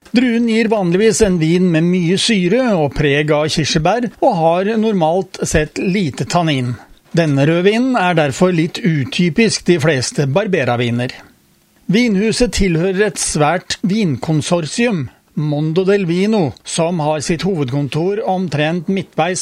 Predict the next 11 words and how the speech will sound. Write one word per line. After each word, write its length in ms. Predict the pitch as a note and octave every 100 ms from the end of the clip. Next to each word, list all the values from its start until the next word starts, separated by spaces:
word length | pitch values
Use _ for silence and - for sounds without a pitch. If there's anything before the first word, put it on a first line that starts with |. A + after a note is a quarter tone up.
| E3+
mellom 400 | C#3 C3 D3 E3+ F3+
Bologna 560 | F#3+ D3 B2+ C3+ E3+ G3
og 220 | F3+ D3+ E3
badebyen 640 | E3+ C3 B2 C3 C3+ D#3 G3+ D#3+
Rimini, 680 | D#3+ F3+ A3 A3+ F3 A2 -
som 380 | - E3 E3 F#3 -
i 240 | D#3+ E3
perioder 800 | - E3+ F#3 F3 C#3 C#3 F3 G#3 A3+
har 460 | C#3+ C#3 C#3+ D3+ C#3+
vært 300 | D3+ - -
ganske 400 | F#3 D#3 -